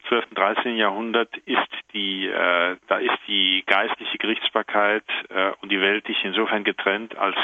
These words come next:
Geistliche generell dem, äh, geistlichen Gericht unterliegen und nicht dem weltlichen Gericht, ne? Aber wer ein, äh, ein Ver-, ein Verbrechen begangen hat, äh, wurde auch durch die weltliche Gerichtsbarkeit, äh,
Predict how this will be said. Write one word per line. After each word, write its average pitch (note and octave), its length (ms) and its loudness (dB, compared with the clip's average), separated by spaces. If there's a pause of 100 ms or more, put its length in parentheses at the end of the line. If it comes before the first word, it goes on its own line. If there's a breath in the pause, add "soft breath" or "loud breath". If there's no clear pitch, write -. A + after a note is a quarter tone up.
Geistliche G#2 560 0 (180)
generell A2 440 2
dem, G2 240 -4 (300)
äh, F#2 160 0
geistlichen G2+ 440 0
Gericht G2+ 280 0
unterliegen G2 360 -4
und F#2 140 -10
nicht - 200 -2
dem F2 120 -14
weltlichen F#2+ 400 -2
Gericht, G#2+ 320 0 (180)
ne? F2+ 80 -14 (840 loud breath)
Aber G#2 480 0
wer G#2 420 2
ein, F#2+ 520 0
äh, F2+ 40 -2
ein F2 800 0
Ver-, - 420 -4
ein G2+ 140 -4
Verbrechen G2 500 0
begangen A2 500 0
hat, A2+ 160 -2 (600 loud breath)
äh, G#2+ 180 0
wurde F#2 280 2
auch F#2 140 2
durch G#2+ 160 -2
die F#2 200 0
weltliche F#2 360 -2
Gerichtsbarkeit, F#2 680 2 (180)
äh, F2 840 -4